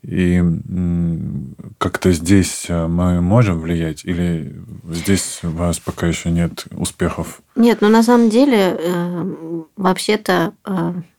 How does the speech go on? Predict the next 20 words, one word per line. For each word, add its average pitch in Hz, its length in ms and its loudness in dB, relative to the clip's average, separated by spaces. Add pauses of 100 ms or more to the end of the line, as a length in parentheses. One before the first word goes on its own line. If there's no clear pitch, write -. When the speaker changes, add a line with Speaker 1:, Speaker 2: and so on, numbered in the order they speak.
(120)
Speaker 2:
то, 202 140 2
что 196 160 -2
мы 185 140 2
делаем, 240 460 4
и 208 120 -8
то, 190 180 -2
что 196 200 -8
делают 185 340 0
наши 180 280 0
родители, 190 760 -2
а, 185 400 2
это 190 200 -4
работает, 196 640 0
врачи 180 340 -4
меняются. 180 720 0 (200)
Speaker 1:
Мгм. 104 360 4
Speaker 2:
А, 175 240 2 (120)
и, 175 560 0 (320)
м, 165 360 -2
собственно, 165 680 -2